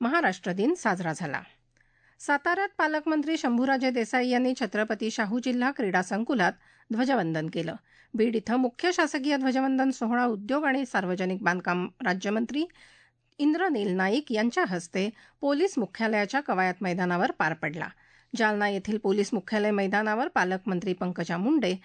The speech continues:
यांच्या हस्ते ध्वजवंदन झालं. लातूरमध्ये पालकमंत्री शिवेंद्रसिंहराजे भोसले यांनी ध्वजवंदन केलं. रायगड जिल्ह्यात अलिबाग इथं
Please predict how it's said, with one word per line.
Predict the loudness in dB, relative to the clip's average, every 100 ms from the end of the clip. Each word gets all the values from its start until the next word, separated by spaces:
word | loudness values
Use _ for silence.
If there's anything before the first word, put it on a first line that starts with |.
| -14 -10 0
यांच्या | 0 0 -2
हस्ते | -2 -4 -2 0
ध्वजवंदन | 0 0 0 0 -2 -4
झालं. | -6 -8 -16 _ _ _ -6
लातूरमध्ये | -4 -2 -2 0 -2
पालकमंत्री | 0 2 2 0 -2 0 0
शिवेंद्रसिंहराजे | 0 0 2 2 0 0 0 2 0 0 -2
भोसले | -2 -2 -2 -4 -4 -12 _ -2
यांनी | 0 2 0
ध्वजवंदन | -2 0 0 2 2
केलं. | 2 2 0 -2 -10 _
रायगड | 0 0 2 0
जिल्ह्यात | 0 2 2 2
अलिबाग | 0 0 0
इथं | 0 -2 -2